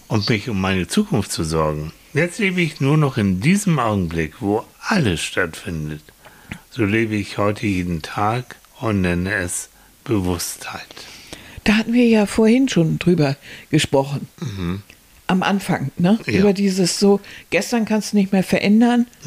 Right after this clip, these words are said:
Speaker 1: Ja.
Speaker 2: morgen hast du noch gar keine Ahnung.
Speaker 1: Ja.
Speaker 2: Du lebst im Hier und Jetzt.
Speaker 1: Ja.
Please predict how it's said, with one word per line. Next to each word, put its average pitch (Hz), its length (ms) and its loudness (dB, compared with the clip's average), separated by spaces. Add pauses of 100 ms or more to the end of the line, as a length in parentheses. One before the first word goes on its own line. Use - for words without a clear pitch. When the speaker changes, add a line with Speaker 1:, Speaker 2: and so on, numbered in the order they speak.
Speaker 1:
Ja. 110 80 -8 (580)
Speaker 2:
morgen 220 640 4
hast 202 200 0
du 214 40 6
noch 185 120 4
gar 190 140 0
keine 190 280 2
Ahnung. 220 420 4 (140)
Speaker 1:
Ja. 113 220 -6 (300)
Speaker 2:
Du - 60 4
lebst 214 300 4
im 185 140 4
Hier 220 460 6
und 180 200 -2
Jetzt. 143 380 0
Speaker 1:
Ja. 101 220 -6